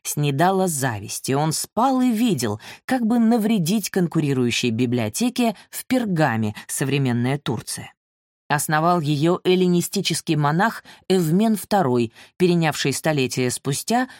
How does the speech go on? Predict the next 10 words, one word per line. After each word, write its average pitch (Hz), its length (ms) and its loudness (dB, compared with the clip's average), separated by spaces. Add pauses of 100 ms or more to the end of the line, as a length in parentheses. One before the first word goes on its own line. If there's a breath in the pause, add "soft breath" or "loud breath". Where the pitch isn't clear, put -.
(100)
хватку 240 600 0
и 220 180 -2
сомнительные 196 800 0
методы 156 400 0
первых 135 580 -2
Птолемеев 139 760 -2 (160 soft breath)
в - 60 -10
составлении 156 680 0
книжных 135 680 -2
коллекций. - 640 -6